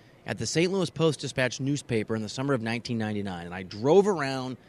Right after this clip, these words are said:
listening to sports talk radio and the hype and the excitement and the joy and the promise of that Rams team and what they might be. And so when they won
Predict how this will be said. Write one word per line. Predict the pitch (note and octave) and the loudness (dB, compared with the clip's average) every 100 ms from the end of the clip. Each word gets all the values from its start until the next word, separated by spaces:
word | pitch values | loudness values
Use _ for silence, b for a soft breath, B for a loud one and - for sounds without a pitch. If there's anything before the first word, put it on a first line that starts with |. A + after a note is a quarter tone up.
| B B B | B B B
listening | C3 B2+ C3+ | -4 -2 -2
to | A2+ | -2
sports | - C3 A#2+ | 0 0 0
talk | B2+ A2+ A#2 | 0 0 0
radio | A2+ G#2+ G#2+ | 0 0 0
and | F#2+ G#2+ | -2 -6
the | G2+ | -8
hype | - C#3+ D3+ - | 0 2 2 -2
and | A2 | -8
the | G2+ | -6
excitement | - C#3 C3 B2 A#2+ | -4 0 0 -2 -6
and | A2 | -8
the | G2+ | -8
joy | G2 B2 B2+ | -2 2 4
and | A#2+ | 2
the | G#2+ | -2
promise | - - C#3+ C3+ G#2+ F#2+ - B B B B - | -8 -2 0 2 2 -2 -6 B B B B 0
of | C3+ A2 | 2 4
that | C3 C3 - A2 | 4 4 0 -6
Rams | A#2+ D#3+ G3+ E3+ - | 0 6 6 6 2
team | G2+ D2+ - - - | -4 -6 -14 -10 -4
and | A#2 | 0
what | A2+ G2+ | 0 2
they | G#2 | 0
might | G2 F#2+ F2 | 0 -4 -6
be. | G2 F#2+ | -6 -4
And | - | 0
so | B2 A2+ B B B | 0 0 B B B
when | - C#3 F#3 | 2 4 6
they | F#3+ | 6
won | F3 D3 D3 C#3+ C#3 | 6 6 4 4 2